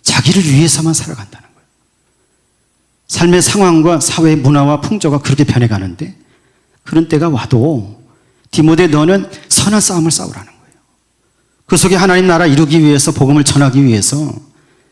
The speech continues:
네가 어려움과 고난을 당하게 되면 그 고난을 감내하라는 거예요. 오늘 저와 여러분들도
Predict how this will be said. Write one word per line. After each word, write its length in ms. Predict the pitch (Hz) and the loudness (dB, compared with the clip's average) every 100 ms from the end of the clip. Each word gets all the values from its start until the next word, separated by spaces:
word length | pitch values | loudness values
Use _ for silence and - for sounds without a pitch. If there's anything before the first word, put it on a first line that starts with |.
| _ | _
네가 200 | 147 151 170 | 0 2 2
어려움과 380 | 156 175 165 165 | 2 2 2 2
고난을 340 | - 156 156 | 2 0 0
당하게 360 | 151 139 139 135 | 0 2 2 2
되면 360 | 135 170 208 - _ _ _ | 0 0 -4 -12 _ _ _
그 120 | 190 | -2
고난을 360 | 151 147 160 - | 2 2 2 2
감내하라는 580 | 147 180 170 104 - - | 0 2 -2 -6 -14 -20
거예요. 240 | _ _ _ _ _ _ _ _ _ _ _ _ _ _ _ _ _ _ _ | _ _ _ _ _ _ _ _ _ _ _ _ _ _ _ _ _ _ _
오늘 180 | 170 190 | -2 0
저와 220 | 127 170 | 2 2
여러분들도 680 | 196 180 175 165 165 190 208 | 2 2 2 2 2 -2 -8